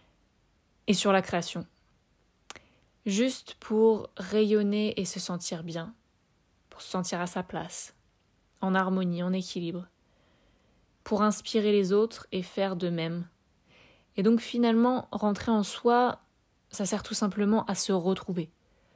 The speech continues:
à retrouver son essence divine, à la rayonner. C'est véritablement un superbe moyen de se rappeler qu'en réalité, on a juste à être soi-même. Et donc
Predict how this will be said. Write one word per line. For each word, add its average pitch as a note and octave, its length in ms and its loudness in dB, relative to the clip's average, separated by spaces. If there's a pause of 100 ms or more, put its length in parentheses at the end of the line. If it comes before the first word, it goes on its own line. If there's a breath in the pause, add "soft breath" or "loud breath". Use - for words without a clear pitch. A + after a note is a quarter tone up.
(320 soft breath)
à G3 120 2
retrouver G3+ 340 0
son F#3 240 0
essence F3+ 360 -2
divine, E3+ 380 -8 (520)
à F#3+ 100 0
la F3+ 100 2
rayonner. E3+ 600 -4 (1400 soft breath)
C'est - 460 2
véritablement F#3+ 800 0
un F3 280 -4
superbe F#3+ 640 -4
moyen E3+ 540 -4 (560)
de F3+ 180 -2
se F3+ 220 -6
rappeler F3+ 640 -6
qu'en E3 160 -6
réalité, F3+ 760 -2 (1000)
on G3 160 2
a G3 120 2
juste F#3 520 -2
à E3+ 80 -2
être F3 340 -6
soi-même. D#3+ 680 -8 (1400)
Et F3+ 100 -2
donc F3+ 280 -2